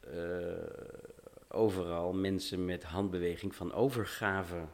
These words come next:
zijn. En of die handbeweging dan ook nog cultureel bepaald is of niet, dat, dat, eh, dat weet ik niet. Ik ver-, ik vermoed van niet. Ik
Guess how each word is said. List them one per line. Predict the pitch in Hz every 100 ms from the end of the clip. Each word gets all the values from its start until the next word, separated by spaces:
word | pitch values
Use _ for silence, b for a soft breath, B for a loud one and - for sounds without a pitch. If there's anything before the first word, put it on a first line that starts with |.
| - -
zijn. | - 90 80 76 69 - b b b b b
En | 104 95
of | 95
die | 101
handbeweging | 92 110 98 98 92 92 90
dan | 92 90 90
ook | 95 90
nog | 90 -
cultureel | - 87 87 110 139
bepaald | 98 90 85 85
is | 85
of | 80 -
niet, | 104 170
dat, | 101 90 -
dat, | 85 - -
eh, | 85 82 82 82 80 B B B B B
dat | - 80
weet | 87 101
ik | -
niet. | 135 -
Ik | -
ver-, | - 95
ik | - -
vermoed | - 92 107 135 151
van | - - 90 85
niet. | 87 185 180 - - b b b b b _ _
Ik | 90